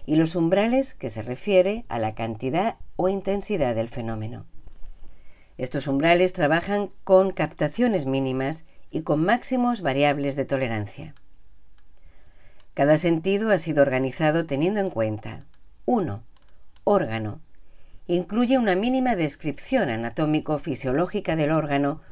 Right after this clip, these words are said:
o de los receptores, según fuera el caso. Dos, mecánica. Describe, simplificadamente, los posibles modos de operación de los receptores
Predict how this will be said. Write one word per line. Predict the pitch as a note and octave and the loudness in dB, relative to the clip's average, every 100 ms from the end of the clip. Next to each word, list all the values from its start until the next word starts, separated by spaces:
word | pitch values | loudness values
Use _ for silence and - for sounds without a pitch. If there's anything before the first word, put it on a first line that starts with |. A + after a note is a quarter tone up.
| - - | -14 -4
o | C3+ | 4
de | C#3+ | 4
los | C3+ C#3 | 4 2
receptores, | C#3 C#3+ - A3 B3 B3+ A#3+ - | 0 -2 -2 0 2 0 -2 -12
según | - - D#3 G3+ D#3+ | -6 -2 0 0 -2
fuera | C3+ A#2+ A#2+ | -2 0 -2
el | |
caso. | C3 A#2+ - C3+ D#3+ - - - - - - - - | -4 -6 -8 -12 -10 -12 -10 -8 -4 -6 -8 -12 -10
Dos, | D#3 F3 G3+ D#3 - - - - | -4 0 0 -2 -10 -16 -16 -10
mecánica. | A2+ A2+ G#2+ F#3 C3+ - A#2+ D#3+ - - - - - - E3 | -6 -6 -2 -2 -2 -6 -10 -14 -16 -16 -16 -12 -10 -6 0
Describe, | E3 E3 G#3+ A3+ A#3 B3+ - - | 0 2 2 4 4 2 -4 -8
simplificadamente, | - D#3+ E3 D#3+ E3 B3+ B3 B2+ B2 B2 C3 - - - - | -2 -2 0 -2 0 2 2 2 -2 -4 -6 -6 -12 -12 -6
los | E3+ | -4
posibles | D#3+ F3+ A3+ B3+ A#3+ | 0 0 2 0 0
modos | G#3+ A#3 B3 F3+ | 0 0 0 0
de | C#3+ | -2
operación | C3+ B2 C3+ - A#3 A3+ | 0 -2 -2 -2 0 2
de | C3 | 2
los | A#2 | 2
receptores | F#3 G3+ F3 - C3 B2+ C3 | 0 -2 -4 0 0 0 -2